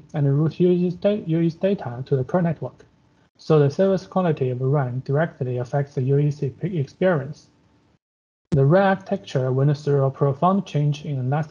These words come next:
two decades, from D ran, C ran, V ran to O ran. Although each ran architecture has its own features, the overall trend is that ran is decoupling the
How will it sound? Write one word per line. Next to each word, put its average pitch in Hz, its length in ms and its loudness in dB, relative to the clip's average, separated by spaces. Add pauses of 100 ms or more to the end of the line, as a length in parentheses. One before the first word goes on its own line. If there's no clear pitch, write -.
two 160 140 -2
decades, 147 540 -4 (500)
from 147 420 -2
D 190 180 0
ran, 147 360 0
C 147 260 -2
ran, 135 460 0
V 151 380 2
ran 127 320 -2
to - 120 -12
O 151 140 -2
ran. 135 240 -2 (580)
Although 170 540 2
each 160 180 -4
ran 160 320 0
architecture 151 480 -4
has 139 240 -2
its 131 220 -4
own 156 180 0
features, 165 760 0 (720)
the 151 100 -2
overall 196 560 2
trend 135 380 -4
is 123 180 -6
that 135 140 -2
ran 170 420 -2
is 135 200 -6
decoupling 175 600 -2
the 139 120 -4